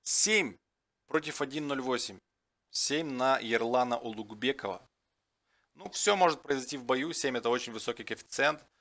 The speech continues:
Но, конечно, верится с трудом. Но бой покажет, что называется.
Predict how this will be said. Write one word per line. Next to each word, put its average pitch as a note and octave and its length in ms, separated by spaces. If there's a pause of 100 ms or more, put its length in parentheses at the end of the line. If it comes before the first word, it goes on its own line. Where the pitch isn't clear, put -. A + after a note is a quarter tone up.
(380)
Но, C3 800
конечно, A#2+ 400
верится A#2+ 360
с - 60
трудом. C3+ 580 (220)
Но C3+ 400 (2000)
бой D3 300
покажет, F#3 580 (880)
что G#2+ 140
называется. G#2+ 720